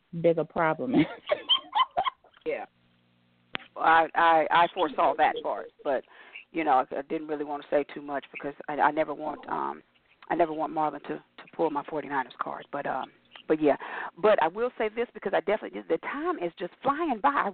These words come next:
Speaker 2: really didn't think it was gonna go by this fast, y'all, but time is flying by. Um, but I must say, as far as the N F C South, Janelle, I do think that Tampa will give y'all a run for y'all money this year. I think just from seeing them,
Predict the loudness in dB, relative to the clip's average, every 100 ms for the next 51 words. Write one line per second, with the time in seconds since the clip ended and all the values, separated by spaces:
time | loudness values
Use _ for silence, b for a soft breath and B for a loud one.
0 | 0 0 0 0 -2 -2 -2 -4 -4 -2
1 | -2 2 2 2 -2 0 2 2 2 0
2 | 0 -2 -4 -6 -6 -8 -6 -6 -4 -2
3 | 0 -2 B B B B 4 6 4 0
4 | -6 -4 2 2 2 -2 -2 0 2 2
5 | 0 0 0 0 -2 -6 -6 -4 -4 -8
6 | -12 0 2 4 2 -6 B B B B
7 | -6 0 2 2 0 2 4 4 -2 -8
8 | -8 -8 _ -4 -4 -8 -4 2 2 2
9 | -2 0 0 0 -6 -6 -6 -4 -4 -2
10 | 2 4 2 -2 -6 -6 -2 0 0 -6
11 | -8 -10 -8 -8 -8 _ _ _ 0 0
12 | 2 0 0 -4 -4 -8 -2 2 2 2
13 | -2 0 0